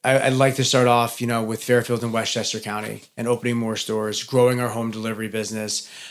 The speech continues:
I really want to expand into the consumer packaged goods space with our products, you know, which can be sold at a larger level,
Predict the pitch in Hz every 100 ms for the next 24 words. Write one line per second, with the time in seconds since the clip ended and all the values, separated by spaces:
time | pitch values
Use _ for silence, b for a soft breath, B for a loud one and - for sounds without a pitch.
0 | B 120 123 123 127 120 107 - 120 117
1 | 110 110 117 107 110 107 - 120 113 143
2 | 147 147 135 131 120 - 113 110 - -
3 | - - 113 113 110 - - 104 104 -
4 | 107 101 - 135 135 127 123 117 117 110
5 | 107 117 113 110 107